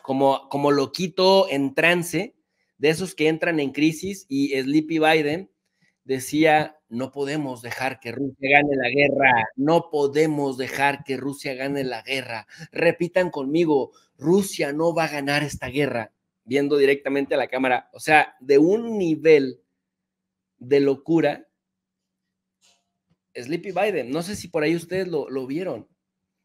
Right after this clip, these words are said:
es un discurso en donde dice, "Porque si Rusia quiere que movamos nuestras fronteras, si Rusia se atreve a meterse una, una", decía Sleepy Biden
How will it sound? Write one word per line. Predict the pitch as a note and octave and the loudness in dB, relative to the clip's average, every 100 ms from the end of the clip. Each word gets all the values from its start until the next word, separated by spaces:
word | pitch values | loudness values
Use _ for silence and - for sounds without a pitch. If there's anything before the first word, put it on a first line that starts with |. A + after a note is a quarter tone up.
| - | -10
es | D3 E3+ | -8 -6
un | F3 | -6
discurso | D#3 E3+ F3+ | -4 -4 -4
en | F3 | -2
donde | D3 C3+ | 0 2
dice, | D3+ D#3 F3 F3+ - _ _ _ _ _ _ | 2 0 -4 -4 -8 _ _ _ _ _ _
"Porque | A#2+ A#2+ B2 | -14 -10 -8
si | A2 C#3 | -6 -2
Rusia | C3 D#3 D#3 B2+ | 2 2 0 -6
quiere | D3+ D3 C#3 A2+ - - - _ - - _ _ _ | 2 4 4 0 -10 -20 -20 _ -20 -20 _ _ _
que | - | -6
movamos | B2+ A#2+ C3+ D3+ | -2 2 2 2
nuestras | D3 C3 B2+ B2 | 0 -2 -6 -8
fronteras, | B2 A#2+ C#3 D3 D3 C#3+ - _ | -10 -4 0 0 -2 -4 -18 _
si | - C#3 | -6 -2
Rusia | C3+ D#3+ G3 - C#3+ B2+ | 2 4 2 0 -4 -4
se | - C3+ | -4 -6
atreve | C3 D#3 E3 C#3+ A#2+ - _ _ _ _ _ | -2 0 2 0 -4 -12 _ _ _ _ _
a | C3 | -4
meterse | C#3 C3+ - D#3+ F#3 D#3+ C#3 A#2 - _ _ _ _ | -2 -2 -2 0 2 0 -6 -8 -10 _ _ _ _
una, | F#3 A3+ C4+ A3+ D3 A#2+ - - - _ | 2 4 4 4 2 -2 -8 -16 -16 _
una", | F#3 B3 B3 F3 A#2 A2+ _ _ _ _ _ _ _ _ - | 4 6 6 4 0 -10 _ _ _ _ _ _ _ _ -18
decía | B2 - D3 | -8 -2 0
Sleepy | D3 D3 | 0 0
Biden | C#3 C3+ B2 A2+ A2 | 2 2 0 -8 -14